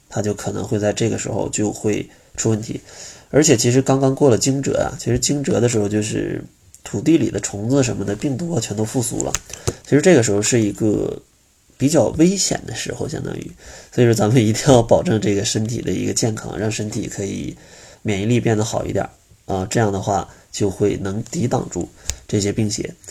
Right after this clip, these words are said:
其实在窈窕会的内部啊，也会分享一些关于养生类的一些东西，呃，因为减肥你也不能光减，对吧？<laughs> 你也得补，也，呃，也不是说补吧，就是合理的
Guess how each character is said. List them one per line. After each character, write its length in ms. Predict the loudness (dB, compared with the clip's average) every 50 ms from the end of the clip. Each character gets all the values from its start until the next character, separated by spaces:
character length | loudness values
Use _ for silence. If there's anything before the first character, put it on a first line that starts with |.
| -20 -18 -20 -20 -20 -20 0
其 100 | 4 6
实 60 | 8
在 120 | 8 10
窈 140 | 10 8 8
窕 120 | 8 8 6
会 240 | 6 6 6 6
的 280 | 8 6 6 6 4 4
内 200 | 2 2 2 2
部 160 | 2 2 2
啊， 140 | 2 2 2
也 180 | 2 2 2 0
会 260 | 0 0 0 0 0
分 200 | 0 0 0 0
享 180 | 0 0 -2
一 60 | -2 -2
些 160 | -2 -2 -2
关 180 | -2 0 0
于 100 | 0 0
养 180 | -2 -2 -4 -4
生 300 | -2 -2 -2 -2 0 2
类 160 | 4 4 4
的 160 | 2 0 -4
一 120 | -4 -4 -2
些 160 | -2 -2 -2
东 200 | -2 -4 -4 -4
西， 220 | -6 -6 -8 -10 -8
呃， 180 | -8 -6 -6 -4
因 160 | -4 -2 0
为 280 | 0 2 2 0 0 -2 -4 -10 _ _ _ _ _ -4
减 180 | -2 -2 -2 -2
肥 180 | -4 -4 -2
你 80 | 0 0
也 80 | 0
不 120 | 0 -2 -2
能 120 | -4 -2
光 220 | 0 0 0 0 0
减， 220 | 0 -2 -2 -4 -6 -6
对 80 | -6 -4
吧？ 160 | -2 -4 -4 -6 -12 -20
<laughs> 160 | -20 -14 -6
你 100 | -4 -4 0 2
也 60 | 4
得 200 | 6 6 6 6 6 4 -2 -12 -14 -12
补， 140 | -10 -12 -12 -12 -14 -20 -20 -20 -20 -20 -14 -6
也， 180 | -2 -2 -2 -2 -4 -6
呃， 240 | -2 0 2 2 2
也 120 | 2 0 -2
不 160 | 0 0 0
是 60 | 2
说 100 | 2 0
补 200 | 0 -2 -6 -8
吧， 220 | -6 -6 -6 -8 -6 -2
就 80 | -2
是 80 | -2 -2
合 260 | -2 -2 0 2 2
理 140 | 2 2 0
的 100 | -2